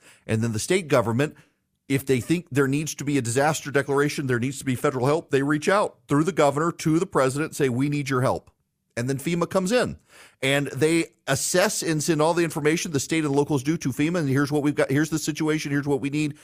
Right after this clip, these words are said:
Here's the help. Please come in, help coordinate, bring the, all the agencies together,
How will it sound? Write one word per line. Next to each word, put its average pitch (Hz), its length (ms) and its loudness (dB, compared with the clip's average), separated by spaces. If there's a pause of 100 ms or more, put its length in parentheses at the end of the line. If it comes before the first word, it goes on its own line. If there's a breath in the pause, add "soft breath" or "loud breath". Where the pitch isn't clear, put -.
(120 loud breath)
Here's 151 220 2
the 139 80 2
help. 139 240 2
Please 151 220 -2
come 143 180 0
in, 139 80 2
help 143 220 2
coordinate, 143 480 0
bring 139 180 -2
the, 131 300 2
all 131 180 2
the 151 140 0
agencies 139 420 -6
together, 135 440 -2